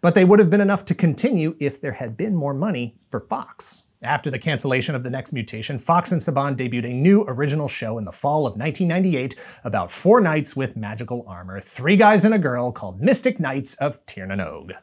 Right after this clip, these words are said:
For the Turtles, it was the first time since nineteen eighty-six that there was no new cartoons on television and no movies in or on their way to theaters. It would be five more years until the next animated series and nine more years until the next movie.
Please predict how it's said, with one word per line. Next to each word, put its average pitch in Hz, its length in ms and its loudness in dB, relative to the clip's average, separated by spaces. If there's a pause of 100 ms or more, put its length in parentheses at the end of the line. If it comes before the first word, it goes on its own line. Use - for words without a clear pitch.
(220)
For 139 200 0
the 139 80 0
Turtles, 143 320 0
it 165 40 -2
was 135 100 -4
the 139 60 0
first 147 240 -6
time 147 180 -4
since 143 200 -6
nineteen 151 300 -4
eighty-six 139 420 -4
that 185 140 -14
there 185 80 -2
was 180 160 0
no 196 160 4
new 196 240 6
cartoons 208 480 0
on 143 160 -2
television 226 560 4 (200)
and 98 140 -8
no 170 140 4
movies 160 380 4
in 139 200 -4
or 104 160 -6
on 123 160 -6
their 110 100 -6
way 92 180 -10
to 98 80 -12
theaters. - 520 -18
It 151 60 -4
would 180 120 2
be 175 100 4
five 190 320 4
more 175 160 6
years 165 240 0
until 156 180 -4
the 143 80 -8
next 139 260 -10
animated 185 420 4
series 190 360 2 (260)
and 98 240 -6
nine 143 240 0
more 143 200 2
years 90 360 -6
until 98 240 -12
the 92 120 -14
next 82 320 -16
movie. 82 440 -18